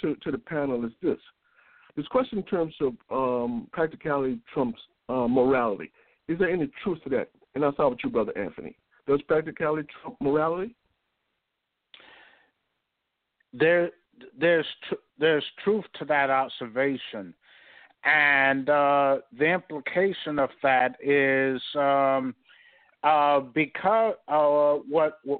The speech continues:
Speaker 2: what the ruling class is exploiting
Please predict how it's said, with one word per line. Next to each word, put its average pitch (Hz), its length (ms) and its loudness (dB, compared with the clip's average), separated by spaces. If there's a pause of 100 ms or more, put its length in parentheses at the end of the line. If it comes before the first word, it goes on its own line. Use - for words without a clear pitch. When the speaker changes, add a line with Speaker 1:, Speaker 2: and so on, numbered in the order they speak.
Speaker 2:
what 143 260 0
the 127 80 -4
ruling 170 380 -2
class 156 400 -4 (100)
is 147 260 -2
exploiting 131 800 -4